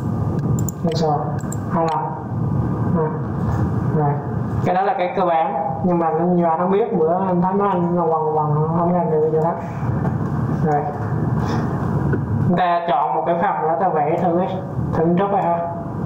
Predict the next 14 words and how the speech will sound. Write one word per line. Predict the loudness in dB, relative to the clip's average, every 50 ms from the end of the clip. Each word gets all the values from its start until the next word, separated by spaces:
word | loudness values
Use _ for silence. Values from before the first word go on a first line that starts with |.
| -2 -2 0 0 0 0 0 0 0 -2 -2 -2 -2 -2 -2 -2 -2 0
Sau | 0 0 2
này | 2 2 0 0 0
ta | 0 0
sẽ | 2 2 2 2
vẽ | 2 2 2 2
cái | 2 0
phần | 0 0 0 0 0
này. | 2 0 0 -2 -4 -6 -6 -8 -8 -6 -6 -6 -4 -4 -2 -2 0 0 0 2
Thì | 2 4
bây | 4 4
giờ | 2 2 0 0
ta | 0 0
vẽ, | 0 2 2 2 2 2 2 4 2
nếu | 2 2 2 0